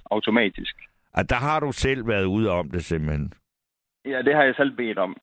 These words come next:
Speaker 1: Øh, men det som, var det Sonja, hun hed?
Speaker 2: Ja.
Speaker 1: Men det råd, Sonja, hun kom med, det lyder jo meget fornuftigt.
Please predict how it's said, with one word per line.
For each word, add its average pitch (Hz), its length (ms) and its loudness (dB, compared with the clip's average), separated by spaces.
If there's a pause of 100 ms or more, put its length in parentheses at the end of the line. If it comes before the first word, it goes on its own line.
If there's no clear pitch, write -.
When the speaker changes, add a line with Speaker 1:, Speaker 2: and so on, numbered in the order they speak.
(120)
Speaker 1:
Øh, 92 320 2 (1160)
men 120 260 4
det 165 280 6
som, 131 260 2
var 120 100 4
det 123 120 0
Sonja, 175 260 2
hun 143 220 -2
hed? 156 260 0 (200)
Speaker 2:
Ja. 113 180 0 (920)
Speaker 1:
Men 127 160 0
det 160 140 4
råd, 147 180 4
Sonja, 175 300 2
hun 120 160 0
kom 110 160 2
med, 101 160 -4
det 139 160 0
lyder 165 160 4
jo 110 100 4
meget 113 220 4
fornuftigt. - 440 -4